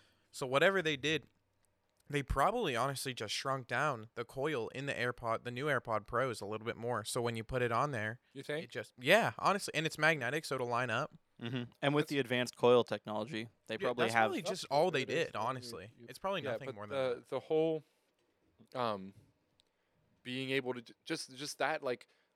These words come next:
Speaker 2: features like that that Apple does, and we'll get into it later
Speaker 1: Mm-hmm.
Speaker 2: with the, um, Dynamic Island. Just the things
Speaker 1: Oh my
Speaker 2: that they come up with that we don't think
Speaker 3: Save
Speaker 2: of.
Speaker 3: it.
Speaker 2: Like, we're, we're very good.
Speaker 1: Mm.
Speaker 2: The three of us are very good at predicting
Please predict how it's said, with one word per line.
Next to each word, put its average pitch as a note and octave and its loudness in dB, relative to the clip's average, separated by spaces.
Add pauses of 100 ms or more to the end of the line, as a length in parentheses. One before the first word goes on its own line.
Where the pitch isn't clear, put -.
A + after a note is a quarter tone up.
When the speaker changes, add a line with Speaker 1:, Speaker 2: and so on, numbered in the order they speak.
(120)
Speaker 2:
features F3 -4
like D3+ -2
that A#2+ 0
that G#2 -4
Apple A2 -6
does, B2+ -4
and A#2+ -10
we'll A#2 -4
get B2+ -2 (160)
into A#2+ -2
it G#2 -2
later A2 -4
Speaker 1:
Mm-hmm. A2 -10
Speaker 2:
with A#2+ -14
the, G#2 -4 (200)
um, F#2+ -12 (680)
Dynamic A#2 -4
Island. A#2+ -6 (260)
Just - -8
the D#3+ -2
things D3 0
Speaker 1:
Oh C#3+ 6
my A#2 -4
Speaker 2:
that - -12
they C#3 -4
come C3+ -8
up A#2+ -4
with C#3 -8
that A2 -6
we A2+ -8
don't B2 -6
think A2 -10
Speaker 3:
Save D3+ -4
Speaker 2:
of. A2+ -14
Speaker 3:
it. - -8 (120)
Speaker 2:
Like, - -2
we're, G3 4 (340)
we're F3+ 4
very G#3 4
good. C#3+ -2
Speaker 1:
Mm. D#4+ -12 (380)
Speaker 2:
The C3+ 0
three E3 -2
of G3 2
us F#3 2
are B2+ 2
very C3+ 4
good A#2+ 0
at A2 0
predicting F#2+ -10